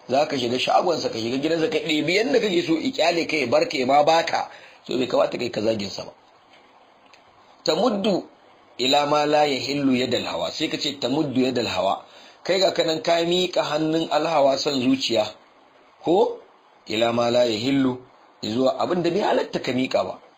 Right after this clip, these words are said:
Hmm? Ka miƙa hannun son zuciya, zuwa abin da bai halatta ka miƙa ba.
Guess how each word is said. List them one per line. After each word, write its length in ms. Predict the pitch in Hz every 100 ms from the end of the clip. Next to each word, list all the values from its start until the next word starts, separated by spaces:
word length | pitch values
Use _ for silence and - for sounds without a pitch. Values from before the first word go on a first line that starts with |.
| _ _ _
Hmm? 240 | 120 180 - _ _ _ -
Ka 220 | - -
miƙa 300 | 262 294 185 175
hannun 180 | 175 175
son 200 | 190 151
zuciya, 400 | 131 135 113 107 131
zuwa 280 | 320 - -
abin 200 | - 247
da 80 | -
bai 100 | 208
halatta 360 | 202 208 -
ka 120 | -
miƙa 300 | 131 135 127
ba. 180 | 101 92